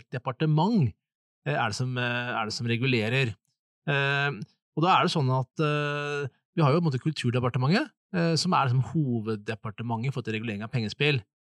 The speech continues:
Eh, og de har jo også et, eh, et tilsynsorgan som er, eh, Lotteritilsynet da. Eh, så det er jo på en måte sånn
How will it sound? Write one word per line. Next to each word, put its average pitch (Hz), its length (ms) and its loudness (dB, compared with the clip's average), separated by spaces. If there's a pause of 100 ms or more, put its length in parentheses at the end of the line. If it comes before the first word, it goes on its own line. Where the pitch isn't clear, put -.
Eh, 139 400 -2
og 139 160 -4
de 123 160 2
har 117 160 2
jo 127 80 0
også 110 240 -6
et, - 160 -14
eh, 120 480 -2
et 127 160 -6
tilsynsorgan 117 1120 -2
som - 640 -10
er, 113 320 2
eh, 120 80 0
Lotteritilsynet 113 1400 -2
da. - 140 2 (580)
Eh, 147 400 2 (380)
så 151 80 -2
det 156 80 2
er 156 160 4
jo 139 60 0
på - 20 -4
en 143 60 0
måte 131 180 -4
sånn 131 160 -2